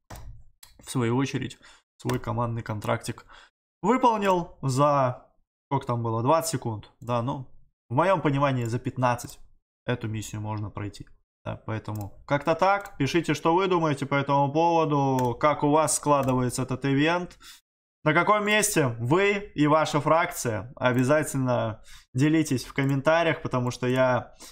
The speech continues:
вчера видел довольно большое количество негативных комментариев, связанных с этим ивентом. Может быть, даже запишу видос отдельный на эту тему. Но у меня пока что складывается ивент неплохо, хотя в первый день, э, в моменте Рикадуи были на последнем месте.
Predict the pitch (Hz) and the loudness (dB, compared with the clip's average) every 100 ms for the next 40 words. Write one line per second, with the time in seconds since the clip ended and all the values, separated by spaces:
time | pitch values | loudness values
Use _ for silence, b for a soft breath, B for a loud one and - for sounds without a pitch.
0 | B _ _ _ - 127 131 135 131 113 | B _ _ _ -2 0 2 2 2 0
1 | 107 - - - 120 127 131 120 120 120 | -4 -16 -20 -4 0 2 2 0 0 0
2 | 127 123 123 - - 120 117 117 123 175 | -2 0 -4 -4 -2 0 0 -2 -2 -2
3 | 196 165 156 147 135 139 131 - 131 120 | -4 -4 -2 -2 0 0 0 -2 -2 -2
4 | 120 - 117 120 127 190 202 131 120 117 | -4 -6 -4 -4 -2 -4 -4 -2 -2 -2
5 | 110 113 107 107 - 131 113 131 196 160 | -2 0 -2 -8 -6 -4 -2 -4 -4 -4
6 | 143 143 135 123 B B B - 131 131 | -2 0 -2 -6 B B B -6 0 0
7 | 131 123 135 127 117 - - _ _ _ | 0 -2 0 0 -2 -6 -20 _ _ _
8 | _ _ _ _ - - 151 165 147 156 | _ _ _ _ -20 -4 0 2 4 2
9 | 151 123 139 127 113 - 127 127 120 113 | 2 0 0 -2 -4 0 0 2 0 -2
10 | 120 120 113 120 151 - 143 135 120 120 | -2 -2 -4 -4 0 0 -2 -4 -4 0
11 | 120 117 - 131 127 120 113 143 180 - | 0 0 -2 -2 0 0 0 -2 -2 -10
12 | B B B _ _ _ - 123 123 120 | B B B _ _ _ -8 -2 0 2
13 | 139 143 160 165 - 131 127 123 120 123 | 2 2 0 -2 0 0 0 -2 -2 0
14 | 135 143 127 127 120 120 117 - 123 113 | 2 2 2 2 0 -2 -4 -2 -4 -2
15 | 104 101 - | -6 -10 -12